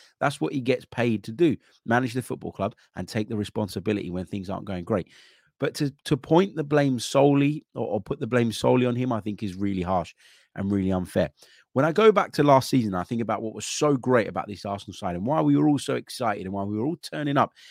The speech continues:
every week buzzing. It's partly because we all looked at a lot of these players. Um, you know, I'm talking,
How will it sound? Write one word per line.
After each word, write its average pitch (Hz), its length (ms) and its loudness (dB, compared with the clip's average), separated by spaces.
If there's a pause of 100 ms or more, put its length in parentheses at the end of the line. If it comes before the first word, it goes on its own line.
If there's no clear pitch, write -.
(220)
every 147 320 4
week 135 180 2 (180)
buzzing. 110 440 4 (1120)
It's 135 120 -4 (300)
partly 185 440 2
because 90 540 -6 (380)
we 127 180 6
all 139 160 6
looked - 260 4
at - 100 0
a 113 60 0
lot 107 140 2
of 104 80 -2
these 101 220 -2
players. 165 440 -6 (1160)
Um, 110 420 2 (560)
you 127 100 2
know, 104 160 4
I'm 101 120 2
talking, 104 640 0